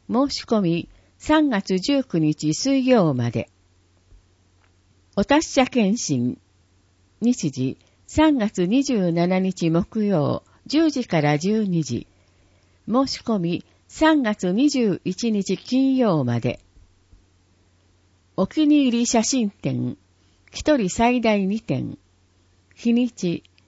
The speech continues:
四月中旬から五月中旬まで展示予定。内容、あなたの写真を飾ってみませんか？申し込み、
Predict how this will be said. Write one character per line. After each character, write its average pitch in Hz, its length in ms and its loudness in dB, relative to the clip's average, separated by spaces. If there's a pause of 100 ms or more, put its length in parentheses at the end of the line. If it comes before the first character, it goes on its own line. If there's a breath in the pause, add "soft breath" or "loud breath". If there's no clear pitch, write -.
(140)
四 - 180 -4
月 302 300 0
中 285 260 0
旬 262 260 0
か 240 160 0
ら 208 200 4
五 302 180 0
月 277 300 -4
中 262 260 0
旬 233 320 -2
ま 185 120 0
で 147 300 0 (160)
展 240 280 0
示 220 120 0
予 180 180 2
定。 120 440 -4 (1040)
内 226 340 0
容、 175 380 2 (420 soft breath)
あ 208 120 0
な 302 140 4
た 285 120 -2
の 180 160 0
写 185 160 0
真 185 340 0
を 180 60 0
飾 220 280 2
っ - 80 -4
て 240 140 0
み 208 180 2
ま 208 140 2
せ 208 160 -2
ん 156 120 -2
か？ 202 280 -6 (1080)
申 233 220 0
し - 120 -6
込 196 200 2
み、 165 280 0